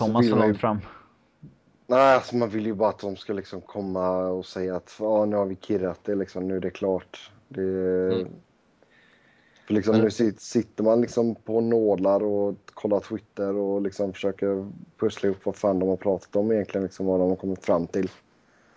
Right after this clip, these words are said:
Speaker 3: Mm.
Speaker 2: Och ändå så är man så jävla långt ifrån varandra. Alltså, treahundraåttio miljoner dollar, det är ju, det är hur mycket pengar som helst.
Speaker 3: Ja, ja, verkligen. Men nu verkar det ju lite som att, eh, alltså egentligen båda sidorna börjar tröttna lite på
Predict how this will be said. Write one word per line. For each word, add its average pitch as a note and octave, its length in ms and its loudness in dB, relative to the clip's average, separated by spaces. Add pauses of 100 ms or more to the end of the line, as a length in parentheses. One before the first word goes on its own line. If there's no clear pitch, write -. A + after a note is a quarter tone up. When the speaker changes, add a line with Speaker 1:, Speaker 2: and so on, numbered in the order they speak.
(280)
Speaker 3:
Mm. A2+ 180 -2 (320)
Speaker 2:
Och A2+ 120 6
ändå G#2+ 160 4
så - 160 2
är A2 60 6
man G2+ 160 2
så G2 140 -8
jävla G2 460 0
långt G2 260 -6
ifrån F#2+ 240 -6
varandra. F#2 380 -2 (180)
Alltså, F#2+ 240 -10
treahundraåttio G#2+ 560 -2
miljoner G2+ 300 -4
dollar, G2 460 0
det F#2+ 100 -4
är - 20 -2
ju, F#2+ 600 -2
det G2+ 120 -6
är F2 80 -10 (140)
hur A2 80 -4
mycket G#2 200 -6
pengar F#2+ 160 -4
som G#2 140 -6
helst. - 260 -4 (1160)
Speaker 3:
Ja, A#2+ 180 6
ja, G2 240 4
verkligen. A#2 320 0 (320)
Men A2 160 -2
nu A2+ 80 2
verkar C3 320 4
det G#2+ 140 4
ju A2+ 60 4
lite A#2+ 260 0
som G#2 160 0
att, G#2 240 0
eh, F#2 320 -2 (1080)
alltså G#2 180 -2
egentligen G2+ 420 0
båda A2+ 260 4
sidorna G2+ 380 2
börjar G2+ 200 2
tröttna F#2 400 -4
lite G2+ 260 -2
på F#2 460 -4